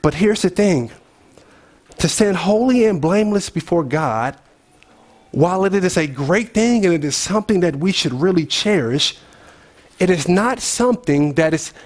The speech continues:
exclusively shared by humans or image bearers.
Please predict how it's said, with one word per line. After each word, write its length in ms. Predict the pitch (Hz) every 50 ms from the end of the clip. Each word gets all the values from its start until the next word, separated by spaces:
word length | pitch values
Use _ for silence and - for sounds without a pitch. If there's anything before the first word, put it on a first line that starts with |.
| - -
exclusively 920 | - 151 - - - - - - 208 254 269 240 - 175 147 - 160 151 151
shared 760 | 139 - - - - 240 196 156 139 131 135 147 156 151 - - - - _ _ _ _ - -
by 200 | 139 147 165 165
humans 640 | 151 - - 196 233 233 196 160 156 156 156 - -
or 180 | - 165 180 185 -
image 380 | 220 262 247 214 180 - - -
bearers. 580 | 127 113 104 95 - - - - - - -